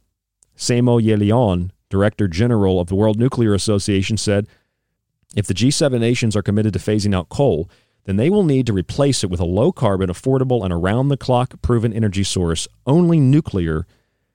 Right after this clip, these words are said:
fits the bill." Of course, only nuclear fits the bill. Just like electrical cars are a way to move away from fossil fuels, you'll have to dig up the raw materials, and you'll have to spend all the resources to acquire those and refine those to make the batteries that when they get dumped, they're very hazardous.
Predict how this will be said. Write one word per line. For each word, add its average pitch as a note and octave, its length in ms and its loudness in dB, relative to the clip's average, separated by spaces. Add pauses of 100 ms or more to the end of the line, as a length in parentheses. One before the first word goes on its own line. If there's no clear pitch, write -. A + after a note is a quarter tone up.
(140)
fits - 540 -4
the F#2 180 -4
bill." F#2+ 260 2
Of F#2+ 100 -2
course, C3+ 360 0
only C#3+ 380 2
nuclear A#2+ 560 2
fits - 340 -4
the F2 120 -4
bill. E2+ 220 0
Just G#2+ 240 -2
like C3+ 240 0 (240)
electrical B2+ 560 -2
cars A#2+ 640 2
are F#2+ 80 0
a F#2 60 2
way G2 260 2
to G2 140 -2
move A2+ 340 2
away A2 200 0
from G#2 140 -8
fossil G#2+ 360 -2
fuels, D#2+ 600 -4
you'll F2 120 0
have G2+ 240 -2
to E2+ 160 -2 (440)
dig A2 200 -2
up A2+ 180 -2
the F#2 100 -6
raw G2 300 2
materials, C#3 840 0
and F#2+ 100 -2
you'll F2 100 -2
have G2 200 -2
to F2 80 -6
spend G2+ 380 -2
all G#2 160 2
the G2 80 -4
resources G2 540 -2
to - 140 -6
acquire C3+ 460 -2
those B2 360 2
and F#2+ 80 -6
refine C3 480 -2
those A#2 300 2
to G#2+ 100 -4
make G2 180 -2
the F2+ 80 -4
batteries A#2+ 640 0
that - 200 -8
when F2+ 140 -2
they A#2 160 2
get B2 240 -2
dumped, A#2 320 0
they're F2+ 100 -4
very F#2 260 -2
hazardous. A#2 720 0